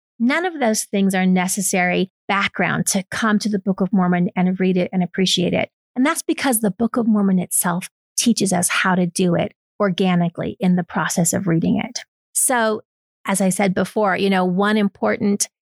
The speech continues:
ethos of, uh, post-secular critique is saying, "Let's give the agency back to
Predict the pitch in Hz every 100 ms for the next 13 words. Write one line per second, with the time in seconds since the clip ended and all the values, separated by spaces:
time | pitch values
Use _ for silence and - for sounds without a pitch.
0 | - 285 330 226 185 185 - - 190 180
1 | 180 _ - 185 185 202 180 190 196 185
2 | 190 - 233 190 - 190 196 202 - -
3 | 233 214 196 190 196 208 190 - 170 185
4 | - 202 208 - - - 208 185 180